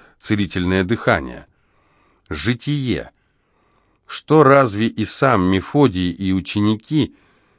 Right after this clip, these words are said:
не читали, не слышали многократно жития славных мужей и жён христианского мира, мучеников за веру, исповедников, святителей? И слышали, и читали,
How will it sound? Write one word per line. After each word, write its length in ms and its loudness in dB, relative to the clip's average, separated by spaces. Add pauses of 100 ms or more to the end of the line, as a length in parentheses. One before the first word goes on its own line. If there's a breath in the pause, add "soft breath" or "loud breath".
(120 soft breath)
не 160 0
читали, 480 2
не 140 4
слышали 520 0
многократно 720 0
жития 600 0
славных 600 -2
мужей 480 -2
и 300 -4
жён 340 -2
христианского 760 -4
мира, 400 0 (440 soft breath)
мучеников 640 0
за 160 -2
веру, 340 0
исповедников, 760 0
святителей? 720 -8 (680)
И 100 -4
слышали, 580 -2
и 120 -8
читали, 600 -2